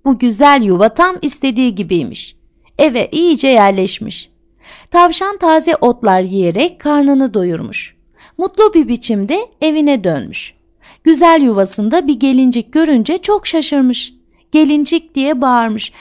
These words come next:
"Ne hakla benim evime yerleşirsin? Hemen buradan çık git."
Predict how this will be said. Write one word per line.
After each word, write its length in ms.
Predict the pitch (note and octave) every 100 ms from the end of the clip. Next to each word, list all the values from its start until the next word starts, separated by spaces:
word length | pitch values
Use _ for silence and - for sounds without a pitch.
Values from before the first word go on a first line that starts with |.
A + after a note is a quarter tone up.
| -
"Ne 80 | A4
hakla 440 | A4+ A4+ G#4 G4
benim 260 | E4+ E4 D4+
evime 340 | C#4+ B3+ A#3+
yerleşirsin? 800 | A3 G#3 F#3+ G3 - G3 - G#3 - _
Hemen 420 | - A4+ G#4 F4
buradan 340 | D4 B3+ C4+ C#4
çık 360 | C4+ A4 -
git." 300 | - A#3 -